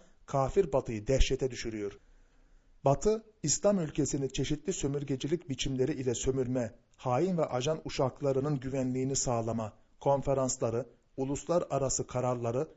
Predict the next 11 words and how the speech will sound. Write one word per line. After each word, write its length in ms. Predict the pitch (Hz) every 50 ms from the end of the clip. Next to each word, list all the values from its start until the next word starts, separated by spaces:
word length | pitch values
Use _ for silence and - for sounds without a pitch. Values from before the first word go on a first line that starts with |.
| - - -
ve 60 | 127 - -
ölümcül 420 | 127 135 143 147 147 143 196 196
siyasi 500 | - - - 135 131 123 120 - 120 -
çözümleri 460 | - 135 127 139 143 135 143 151 -
ile 320 | - 147 123 120 113 107 127
devrik 400 | 123 127 131 143 185 185 - -
uşaklara 480 | 120 - 139 120 - - 123 117 113
yeniden 420 | 113 120 151 160 156 135 151 147 131
meşruiyet 600 | 123 127 127 - - 135 131 135 147 151 - -
kazandırma 540 | - 135 123 127 123 120 127 113 120 120
arzusundadır. 800 | - 117 117 110 117 110 - 120 117 113 113 107 110 110 - -